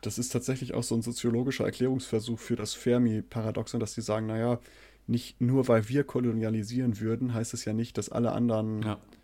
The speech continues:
Speaker 1: Lebewesen das auch tun würden.“ Das heißt, vielleicht gibt es irgendwo welche, aber die haben halt einfach gar keinen Bock,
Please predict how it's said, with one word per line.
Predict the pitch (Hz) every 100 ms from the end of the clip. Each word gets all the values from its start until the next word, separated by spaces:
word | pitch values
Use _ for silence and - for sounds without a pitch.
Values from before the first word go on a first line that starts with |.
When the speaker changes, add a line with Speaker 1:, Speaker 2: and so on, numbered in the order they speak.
| _
Speaker 1:
Lebewesen | 117 117 120 107 110 110
das | 98 -
auch | 113 -
tun | - 104
würden.“ | 110 101
Das | - -
heißt, | 113 -
vielleicht | 120 113 -
gibt | -
es | -
irgendwo | 120 120 127 117
welche, | 120 127
aber | 123 113
die | 120
haben | 117 113
halt | 110
einfach | - 113
gar | 120
keinen | 113 104
Bock, | 117